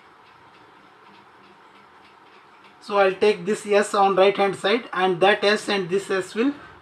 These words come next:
get cancelled. So I can write it as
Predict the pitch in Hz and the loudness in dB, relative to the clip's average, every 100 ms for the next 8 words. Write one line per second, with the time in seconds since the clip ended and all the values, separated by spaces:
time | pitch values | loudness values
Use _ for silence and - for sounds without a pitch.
0 | - 175 196 185 175 - 233 277 - - | -8 -4 -2 0 0 2 -2 -2 -10 -20
1 | - 196 190 190 190 185 196 196 190 226 | -10 -2 -2 0 0 0 0 -2 -2 -2
2 | - | -4